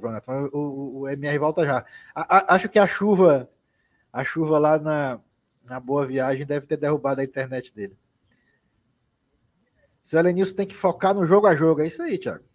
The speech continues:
É, eu, ó, eu, eu, eu até falei várias vezes aqui, certo? Eu, eu acho que o Campeonato Brasileiro tem que ser a nossa, a nossa, nossa principal competição do ano, tá? Mas assim, cara, é,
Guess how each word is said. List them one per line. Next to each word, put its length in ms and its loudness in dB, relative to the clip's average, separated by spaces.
É, 220 -4
eu, 140 -6
ó, 260 4
eu, 220 2
eu, 320 6
eu 100 0
até 160 -4
falei 220 -4
várias 280 0
vezes 200 -2
aqui, 260 -10
certo? 280 -10
Eu, 100 -6
eu 220 -2
acho 200 -2
que 60 -8
o 20 -20
Campeonato 300 -6
Brasileiro 560 -4
tem 120 -4
que 120 -8
ser 140 -2
a 60 -2
nossa, 340 -4
a 80 -6
nossa, 760 -4
nossa 200 -16
principal 340 -14
competição 420 -10
do 140 -6
ano, 260 -8
tá? 140 -20
Mas 200 -6
assim, 240 -8
cara, 360 -4
é, 340 -6